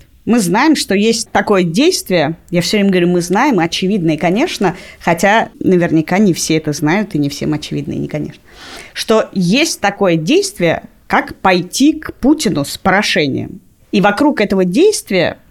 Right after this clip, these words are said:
то есть Путин сам не скажет, у нас какая-то херь творится с, не знаю, больницами и помощью больным паллиативным. Сделаю-ка я вот так, найдите мне людей, которые могут это сделать. Нет,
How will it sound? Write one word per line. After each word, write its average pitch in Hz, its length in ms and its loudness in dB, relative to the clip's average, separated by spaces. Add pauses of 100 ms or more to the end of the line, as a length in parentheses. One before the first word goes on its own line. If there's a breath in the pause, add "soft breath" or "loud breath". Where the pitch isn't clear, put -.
(140)
то - 80 0
есть - 140 -4
Путин 311 280 2
сам 330 300 4
не 277 80 6
скажет, 175 480 0
у 165 60 -2
нас 190 200 2
какая-то 185 360 0
херь 180 340 -2
творится 170 600 0
с, 147 540 0 (440 loud breath)
не 175 120 2
знаю, 139 360 0
больницами 156 720 2
и 151 60 0
помощью 147 540 0
больным 156 520 2 (220)
паллиативным. 160 720 0 (400 loud breath)
Сделаю-ка 233 540 2
я 196 120 4
вот 185 240 0
так, - 240 0
найдите 190 440 0
мне 170 160 2
людей, 165 360 2
которые 190 320 0
могут 175 300 2
это 165 140 -4
сделать. 151 360 -6
Нет, 180 260 0